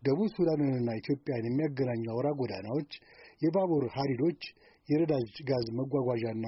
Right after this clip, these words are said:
ማከፋፈያ ቧንቧዎች አንዱ ትልቅ ፕሮጀክት ሲሆን ወደ ሃያ አምስት ቢሊዮን ዶላር እንደሚፈጅ ይገመታል ብለዋል። ዋናው ማነቆ ገንዘብ ነው ይላሉ። አቶ ተስፋዬ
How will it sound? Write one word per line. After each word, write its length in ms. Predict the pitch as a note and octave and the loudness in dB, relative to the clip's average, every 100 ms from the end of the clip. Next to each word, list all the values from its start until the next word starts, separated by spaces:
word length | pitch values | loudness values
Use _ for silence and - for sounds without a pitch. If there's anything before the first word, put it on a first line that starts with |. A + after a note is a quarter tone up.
| G#2+ | -4
ማከፋፈያ 600 | A2 B2+ - A#2+ A#2+ B2+ A2 | -6 -6 -6 -6 -4 -4 -2
ቧንቧዎች 540 | A2+ A#2 A2 C#3 E3 - - - - - | -2 -2 0 -2 -4 -12 -20 -20 -20 -4
አንዱ 260 | D3+ F#3+ E3 F3+ | 0 0 0 -2
ትልቅ 380 | - C#3 C#3+ C#3+ C#3 | 0 0 2 0 -4
ፕሮጀክት 460 | - C#3+ C3 G#2+ - A2+ | -2 0 0 -2 -4 -4
ሲሆን 340 | - C3 F3 F#3 - - - - | 0 0 0 -2 -10 -20 -8 -2
ወደ 140 | F#3 | 0
ሃያ 200 | F3+ G3+ | 2 2
አምስት 340 | G3 F#3+ - - A#2+ | 2 0 -2 -10 -8
ቢሊዮን 440 | A#2+ G3 F3+ D3 A#2+ | 0 2 4 4 2
ዶላር 320 | A#2+ A#2 C#3 E3+ E3+ - | 0 0 0 -2 -6 -10
እንደሚፈጅ 560 | D3+ D3 C#3+ A#2 C3 B2 | -2 2 2 2 0 -4
ይገመታል 580 | A#2 G#2 A2+ A2 B2 D3 | -8 -4 -4 -2 -2 -2
ብለዋል። 320 | C3+ A2 G2+ - - - | 0 -2 -4 -10 -12 -2
ዋናው 420 | D3 C#3+ C3 B2 | 0 2 0 0
ማነቆ 360 | A2+ A2 A2+ - F3 | 0 -2 -2 0 0
ገንዘብ 360 | D#3 F3 C#3+ A#2 | 2 0 2 0
ነው 120 | D3+ | 2
ይላሉ። 280 | C3+ G#2+ F#2 - _ _ _ _ - | 0 -2 -8 -18 _ _ _ _ -6
አቶ 160 | B2+ - | -4 -2
ተስፋዬ 360 | C3+ A#2+ - | -4 -4 -6